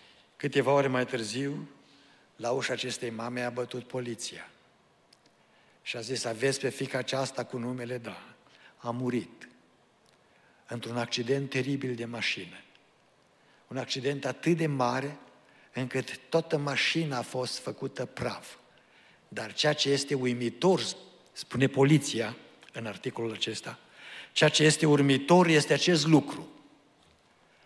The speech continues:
Portbagajul mașinii n-a fost atins deloc, iar în portbagaj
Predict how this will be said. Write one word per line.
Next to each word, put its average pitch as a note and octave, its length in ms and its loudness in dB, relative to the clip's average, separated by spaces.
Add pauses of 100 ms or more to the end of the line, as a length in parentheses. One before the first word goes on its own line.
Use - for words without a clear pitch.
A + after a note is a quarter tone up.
(380)
Portbagajul C3 840 4
mașinii B2+ 800 -2 (460)
n-a B2+ 280 -2
fost - 680 -6
atins A#2+ 560 -4
deloc, A2 680 -4 (1120)
iar A#2+ 220 -2
în A2+ 120 -4
portbagaj B2+ 920 -2